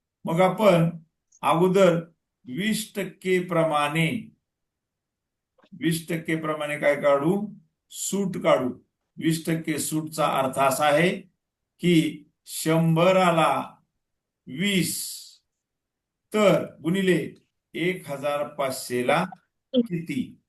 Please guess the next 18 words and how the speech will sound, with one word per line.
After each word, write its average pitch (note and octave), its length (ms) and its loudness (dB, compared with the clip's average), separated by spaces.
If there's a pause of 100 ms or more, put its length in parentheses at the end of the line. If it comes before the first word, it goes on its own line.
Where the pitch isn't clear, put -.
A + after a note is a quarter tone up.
(680)
म्हणून E3+ 500 2 (720)
छेदाचा F3 520 0
शून्य, F#3+ 500 0 (340)
अंशाचा C#3 600 -4
शून्य, B2 420 -4 (520)
छेदाचा E3 560 0
शून्य, F3+ 480 0 (380)
अंशाचा C3 580 -4
शून्य. C3 360 -2 (680)
वीस G3+ 760 4 (640)
गुणिले D#3+ 520 4
पंधरा D#3+ 760 2 (520)
यांचा C#3 360 -2
गुणाकार C#3+ 480 0
आला, D3 240 6
पंधरा C#3+ 520 0
दुने C3+ 340 -4
तीस - 680 0